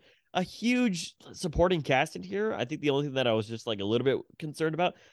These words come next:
not even just from anything that he has done, uh, just more just, like, I don't, I, I like George Lopez enough, but I don't know if I, I would like to see George Lopez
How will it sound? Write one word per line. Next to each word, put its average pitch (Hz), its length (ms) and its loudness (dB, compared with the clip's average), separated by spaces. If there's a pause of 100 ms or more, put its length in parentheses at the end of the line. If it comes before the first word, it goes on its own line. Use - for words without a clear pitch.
(140)
not 196 140 6
even 139 380 2
just 117 340 -4
from 101 220 2
anything 104 560 0 (100)
that 95 240 2
he 131 200 -2
has 95 140 0
done, 101 440 0 (340)
uh, 90 460 -4
just - 180 -10
more 113 160 0
just, 98 100 -6
like, 98 260 -2 (340)
I 143 80 6
don't, 139 260 4
I, 139 140 0
I 135 100 0
like 156 180 2
George 139 220 0
Lopez 139 260 -2
enough, 123 360 -4
but 110 100 2
I 110 80 4
don't 117 180 0
know 113 140 0
if 110 80 -4
I, 117 80 -2
I 101 240 -2
would 107 140 -6
like 101 160 -4
to 104 80 -12
see - 120 -14
George 101 240 -4
Lopez 98 480 -2